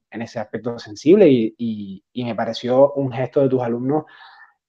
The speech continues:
brutal. O sea, yo, mm, parecía un tonto con una sonrisa en los labios mientras veía el vídeo que me habías enviado y, y yo creo que se nota que, oye, que has tenido ese éxito en tu visión, ¿no? Es decir, no solo estás hablando por hablarlo, sino que al final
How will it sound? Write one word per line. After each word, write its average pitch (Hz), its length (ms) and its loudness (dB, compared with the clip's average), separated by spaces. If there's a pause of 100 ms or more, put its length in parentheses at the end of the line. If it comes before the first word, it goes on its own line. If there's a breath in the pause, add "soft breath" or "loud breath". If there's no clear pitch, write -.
(300)
brutal. 127 680 -4
O - 40 -20
sea, 107 720 -8
yo, 131 520 4
mm, 127 600 -2
parecía 127 280 -6
un 123 80 -6
tonto 139 280 2
con 143 120 4
una 139 120 0
sonrisa 135 520 -2
en 127 60 -2
los 127 120 0
labios 151 240 2
mientras 131 260 -2
veía 113 160 -4
el 113 80 -4
vídeo 117 260 -2
que 113 60 -12
me 113 120 -10
habías 113 220 -12
enviado 113 420 2
y, 107 320 -2 (580)
y 139 280 6
yo 151 100 8
creo 160 180 8
que 151 720 10
se 147 160 2
nota 156 200 4
que, 190 100 10
oye, 156 200 8
que 131 60 2
has 123 80 -4
tenido 135 260 0
ese 135 180 -2
éxito 143 280 0
en 143 80 -2
tu 135 100 0
visión, 123 460 -2
¿no? 139 80 -4
Es 139 80 -2
decir, 113 380 -4
no 117 140 -8
solo 123 200 -4
estás 120 160 -4
hablando 127 460 0
por 107 120 -6
hablarlo, 113 300 -2
sino 123 180 -8
que 113 80 -12
al - 40 -14
final 113 280 -14